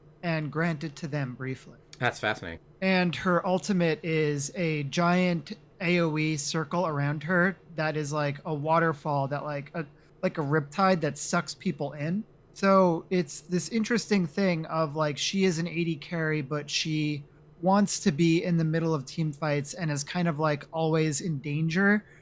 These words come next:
Speaker 1: but can rely on, like, the healing and shielding of her allies to try to survive. So, I, I mean, the
Speaker 2: What,
Speaker 1: other
Speaker 2: what are
Speaker 1: thing
Speaker 2: the
Speaker 1: that you
Speaker 2: initial
Speaker 1: could say
Speaker 2: impressions
Speaker 1: is,
Speaker 2: of
Speaker 1: like,
Speaker 2: her?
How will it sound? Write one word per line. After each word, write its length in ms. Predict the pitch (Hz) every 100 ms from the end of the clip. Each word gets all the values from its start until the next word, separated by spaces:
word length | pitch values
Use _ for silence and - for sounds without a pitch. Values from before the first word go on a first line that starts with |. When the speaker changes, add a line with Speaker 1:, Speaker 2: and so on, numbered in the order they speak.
| - -
Speaker 1:
but 320 | 185 175 160 - -
can 180 | - 202
rely 500 | 180 170 165 170 170
on, 200 | 160 156
like, 240 | 151 147 -
the 80 | 143
healing 680 | - 185 180 170 170 156 160
and 140 | 156
shielding 640 | 139 165 156 147 151 143
of 240 | 143 143 -
her 160 | 160
allies 540 | 139 143 143 131 131 -
to 100 | -
try 200 | - 139
to 60 | 127
survive. 340 | - 120 117 - -
So, 440 | 196 190 180 175 - - - -
I, 140 | 220 220
I 140 | 226
mean, 240 | 214 214 196
the 80 | 214
Speaker 2:
What, 60 |
Speaker 1:
other 100 | 254
Speaker 2:
what 80 | 156
are 40 | 170
Speaker 1:
thing 80 |
Speaker 2:
the 60 | -
Speaker 1:
that 40 | -
you 60 |
Speaker 2:
initial 200 | - 160
Speaker 1:
could 80 | 123
say 80 | -
Speaker 2:
impressions 220 | 151 143
Speaker 1:
is, 40 |
Speaker 2:
of 40 | 143
Speaker 1:
like, 100 | 113
Speaker 2:
her? 140 | 92